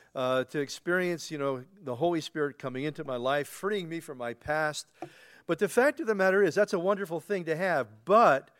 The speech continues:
we also understand that the Lord wants to do a continual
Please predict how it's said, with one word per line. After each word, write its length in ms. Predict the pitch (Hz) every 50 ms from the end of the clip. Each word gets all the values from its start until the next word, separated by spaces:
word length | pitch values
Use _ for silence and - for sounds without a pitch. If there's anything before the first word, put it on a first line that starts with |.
| _ _ _ _ _ -
we 120 | 147 147
also 440 | 165 190 208 196 - 202 175 165 165
understand 640 | 151 147 147 151 147 135 - - - 160 151 147 139
that 160 | 139 135 139 -
the 100 | 151 147
Lord 500 | 139 143 156 165 175 175 165 151 - 151
wants 260 | 147 139 143 - -
to 120 | - 139
do 380 | 123 113 143 139 139 135 139 - -
a 120 | 143 131
continual 1040 | - - - 160 143 131 - - - 196 202 208 196 175 143 120 110 107 110 104